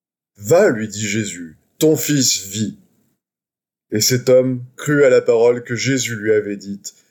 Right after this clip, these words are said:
et il s'en alla. Comme déjà il descendait, ses serviteurs, venant à sa rencontre, lui apportèrent cette nouvelle. « Ton enfant vit. » Il leur demanda à quelle heure il s'était trouvé mieux.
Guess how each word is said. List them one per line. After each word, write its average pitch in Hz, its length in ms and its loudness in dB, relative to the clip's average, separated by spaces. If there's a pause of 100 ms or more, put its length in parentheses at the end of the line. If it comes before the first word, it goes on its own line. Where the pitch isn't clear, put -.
(100)
et 151 60 0
il 139 180 0
s'en 135 340 2
alla. 73 420 -2 (1900)
Comme 160 220 2
déjà 160 360 2
il 120 200 -2
descendait, 131 720 0 (380)
ses - 180 -2
serviteurs, 147 800 2
venant 131 280 0
à 127 120 2
sa 123 140 2
rencontre, 120 560 0
lui 120 140 2
apportèrent 123 520 2
cette 107 240 -4
nouvelle. « 85 540 -2 (500)
Ton 175 200 2
enfant 139 420 2
vit. » 101 360 -6 (1400)
Il 156 180 2
leur 139 180 2
demanda 131 400 2
à 107 100 2
quelle 127 280 0
heure 120 380 2
il 127 140 -4
s'était 120 360 -4
trouvé 101 340 -8
mieux. 85 300 -12